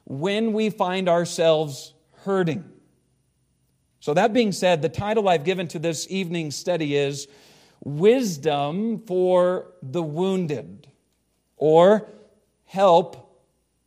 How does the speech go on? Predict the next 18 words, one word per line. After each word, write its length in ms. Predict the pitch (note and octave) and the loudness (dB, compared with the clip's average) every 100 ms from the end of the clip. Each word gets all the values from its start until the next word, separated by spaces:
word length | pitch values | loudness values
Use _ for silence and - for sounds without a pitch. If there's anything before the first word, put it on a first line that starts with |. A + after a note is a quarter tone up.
| _ _ | _ _
for 200 | C#3+ D3 | -6 -4
the 100 | C#3+ | -4
Hurting. 420 | D#3 F3+ C3+ F2 - - _ _ _ _ _ _ _ _ _ _ _ _ _ _ _ _ _ _ _ _ _ _ _ | -4 -4 -4 -10 -18 -20 _ _ _ _ _ _ _ _ _ _ _ _ _ _ _ _ _ _ _ _ _ _ _
So 160 | - F3+ | -2 0
let 100 | G#3 | 2
me 100 | F3+ | 0
ask 280 | F#3 F#3 E3 | 0 -2 -4
you 80 | |
this 200 | C#3 C3 | -6 -6
evening, 260 | D3 C#3 C3 | -8 -8 -4
have 180 | E3 F#3 | -2 -2
you 160 | A3 | 4
ever 160 | B3 G#3+ | 4 4
been 440 | E3+ G3 F3+ G#3 - - _ _ _ _ _ _ _ | 0 -2 -2 -6 -14 -20 _ _ _ _ _ _ _
where 280 | - E3 F3 | -4 2 2
David 420 | D3+ F3+ F#3+ F3 | 4 6 6 4
has 260 | D#3+ D3+ A#2+ | 0 -4 -4
been? 420 | B2+ A2+ B2+ | -8 -10 -14